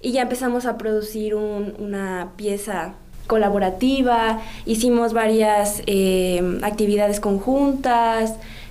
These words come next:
hasta nos fuimos a C U, entonces fue como una evolución. Primero enseñamos,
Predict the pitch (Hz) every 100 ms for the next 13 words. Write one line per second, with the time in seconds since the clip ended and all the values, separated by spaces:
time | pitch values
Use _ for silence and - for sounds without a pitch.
0 | - 220 226 220 240 233 220 190 214 202
1 | 226 285 285 269 247 226 247 269 269 247
2 | 247 269 262 254 233 196 190 - 226 220
3 | 220 226 247 247 254 202 240 277 277 277
4 | 277 277